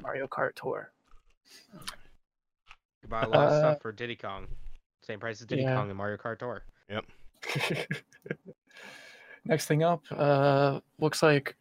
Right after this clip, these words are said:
Speaker 1: uh, Ark released their newest, uh, D L C this last week on the twenty-fifth. Uh, a lot of players don't like it because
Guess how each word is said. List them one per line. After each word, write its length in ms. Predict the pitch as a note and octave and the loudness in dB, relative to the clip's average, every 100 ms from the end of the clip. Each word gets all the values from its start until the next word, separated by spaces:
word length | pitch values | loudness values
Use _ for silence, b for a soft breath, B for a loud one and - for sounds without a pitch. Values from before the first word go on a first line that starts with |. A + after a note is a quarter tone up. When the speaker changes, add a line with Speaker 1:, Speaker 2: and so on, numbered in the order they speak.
| - | 0
Speaker 1:
uh, 300 | C3+ C3+ C3 - B B b b _ | 2 2 0 -6 B B b b _
Ark 180 | D3+ E3 | 8 8
released 400 | E3+ D3 D3 C3+ | 6 6 4 6
their 180 | C#3+ C3+ | 4 4
newest, 520 | C3+ D3 D3 - - | 4 4 4 0 0
uh, 240 | D3 D3 C#3+ | 2 2 2
D 180 | D3 | 2
L 120 | C#3+ C#3 | 2 0
C 440 | - D#3 F#3 F3+ B B B | 0 2 2 0 B B B
this 400 | G3+ D3+ - - _ _ _ | -6 -2 -2 -6 _ _ _
last 340 | F3+ D#3 D#3 - | 6 8 8 2
week 300 | E3 F3 - | 0 2 0
on 120 | C#3 | -2
the 60 | C3 | 0
twenty-fifth. 800 | - D3+ C3 - E3+ E3 - - b b b b b - | 4 4 2 6 6 6 -16 -20 b b b b b 2
Uh, 220 | C#3 C#3+ | 6 8
a 40 | D3 | 8
lot 180 | F3 | 8
of 80 | G3+ | 6
players 260 | G#3 G3+ F#3+ | 4 4 4
don't 200 | F3 F3+ | 2 6
like 240 | D#3 D3+ | 6 6
it 200 | C3 A#2+ _ _ | 0 -4 _ _
because 720 | - C3 C#3 C3+ C3+ C3 - | -6 -2 0 2 2 0 -6